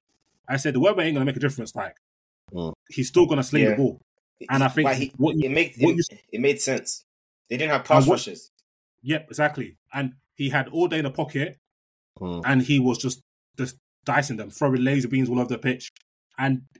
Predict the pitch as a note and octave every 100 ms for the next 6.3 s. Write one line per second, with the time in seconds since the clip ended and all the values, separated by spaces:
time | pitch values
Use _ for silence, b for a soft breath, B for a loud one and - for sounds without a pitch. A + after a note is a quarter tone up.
0 | - _ B2+ C3 D3 D3+ C#3 C3+ B2+ A#2+
1 | A2 C#3+ - C#3 C3+ B2+ A2 A#2 C#3 B2
2 | - B2+ G#2+ G#2+ - _ _ _ _ _
3 | _ A#2+ B2+ B2+ C#3 C#3+ C#3 C#3 B2+ -
4 | - B2+ A#2 C3 A2+ C3 D3 F3 F4+ -
5 | _ _ _ _ - D3+ D#3 E3+ F3 A3+
6 | E3 G3+